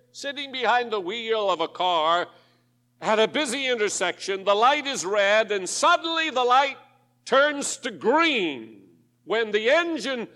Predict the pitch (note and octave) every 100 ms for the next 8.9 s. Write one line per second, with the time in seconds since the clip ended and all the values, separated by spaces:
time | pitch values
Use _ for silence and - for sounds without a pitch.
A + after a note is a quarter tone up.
0 | _ - - - - E4+ G#3+ F#3+ G3 A#3
1 | F3 - - _ _ _ _ _ _ _
2 | _ _ - G3+ G3+ D#3 D3 E4 C#4+ G3
3 | D#3 E3+ G#3 G#3 C#3+ A#2 C3+ F#3+ A#3+ A3
4 | E3 F3 G#3 G3+ F3+ C#3 D#3 D3 A2 F#2+
5 | _ - - _ _ _ _ _ _ _
6 | _ _ _ _ _ _ _ _ _ _
7 | _ _ _ _ F3+ A#3 A#3+ A#3 G#3 -
8 | - _ G#3 D#3+ E3+ - G#2+ F#2+